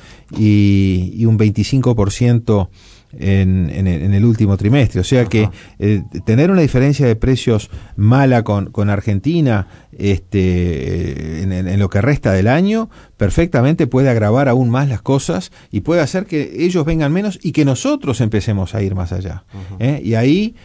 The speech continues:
Speaker 1: este, bueno, eso, eso empieza a ser un, un, un, un, un flujo importante.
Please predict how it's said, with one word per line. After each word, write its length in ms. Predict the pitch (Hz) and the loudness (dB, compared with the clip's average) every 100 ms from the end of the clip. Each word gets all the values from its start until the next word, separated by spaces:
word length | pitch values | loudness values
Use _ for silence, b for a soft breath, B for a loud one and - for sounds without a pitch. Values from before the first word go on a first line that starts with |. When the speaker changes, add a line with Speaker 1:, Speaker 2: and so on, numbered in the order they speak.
| B B | B B
Speaker 1:
este, 840 | 110 107 - 110 104 98 95 85 | 0 0 2 2 4 2 0 -2
bueno, 260 | 104 143 117 | 0 0 0
eso, 240 | 143 120 | 0 -2
eso 200 | 107 - | -2 -2
empieza 320 | 123 131 113 | 0 0 -2
a 20 | 110 | -2
ser 200 | 117 113 | 0 2
un, 200 | 101 85 | 0 -2
un, 260 | 90 101 | -4 -4
un, 300 | 78 101 90 | -2 -2 -2
un, 200 | 69 101 | -2 -4
un 160 | 78 104 | -2 -2
flujo 240 | - 117 | 0 0
importante. 720 | 113 101 87 135 110 98 98 | 0 0 0 0 0 -2 -6